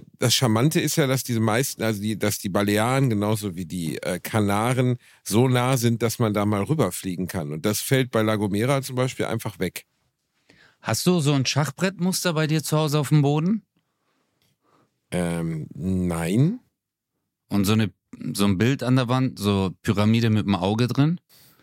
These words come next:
Speaker 1: Äh, willst du mir jetzt mit den Illuminaten kommen, oder was?
Speaker 2: Ja, also hey, Alter, du warst schon vor Jahren dort und auf einmal, zack, erfolgreich.
Speaker 1: Das
Speaker 2: Komisch,
Speaker 1: stimmt. Also,
Speaker 2: gell?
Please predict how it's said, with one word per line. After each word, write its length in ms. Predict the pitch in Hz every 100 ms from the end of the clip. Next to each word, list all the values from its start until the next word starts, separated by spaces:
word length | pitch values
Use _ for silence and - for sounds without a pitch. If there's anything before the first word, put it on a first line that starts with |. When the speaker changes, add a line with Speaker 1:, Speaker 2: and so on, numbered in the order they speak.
| - - _ _ _ _ _ -
Speaker 1:
Äh, 420 | - - 67 57
willst 280 | - 110 -
du 60 | 123
mir 60 |
jetzt 160 | 107 -
mit 100 | 101
den 160 | 98 -
Illuminaten 760 | 107 110 95 87 90 147 196
kommen, 360 | - 190 214 220
oder 180 | 185 196
was? 140 | - _ _ _ _ _ _ _ _ - - _ -
Speaker 2:
Ja, 280 | 90 87 90 98 - - - -
also 260 | - 78 85
hey, 240 | 110 156
Alter, 360 | 101 147 147 107
du 100 | 101
warst 180 | 117 -
schon 160 | 120
vor 140 | 110 120
Jahren 420 | 113 120 117 107
dort 440 | 95 127 - - _ _ _ _ _ _
und 160 | 107 110
auf 160 | 90
einmal, 320 | 107 117 151
zack, 300 | - 123 139
erfolgreich. 880 | 135 143 202 220 - 104 82 - - _ _ _ _ -
Speaker 1:
Das 240 | - 107 -
Speaker 2:
Komisch, 400 | 208 165 123 -
Speaker 1:
stimmt. 160 | 113
Also, 120 | 110
Speaker 2:
gell? 120 | 165